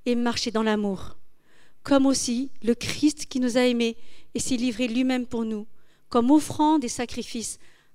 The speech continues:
à Dieu, en parfum de bonne odeur. Si je peux conclure aujourd'hui, et je n'ai fait que à peine effleurer tous ces principes, tout, tout ce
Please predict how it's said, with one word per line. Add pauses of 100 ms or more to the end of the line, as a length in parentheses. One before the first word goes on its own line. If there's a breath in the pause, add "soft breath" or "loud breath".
à
Dieu, (400)
en
parfum
de
bonne
odeur. (2250 soft breath)
Si
je
peux
conclure
aujourd'hui, (1160)
et
je
n'ai
fait
que (460)
à
peine
effleurer
tous
ces
principes, (160)
tout, (200)
tout
ce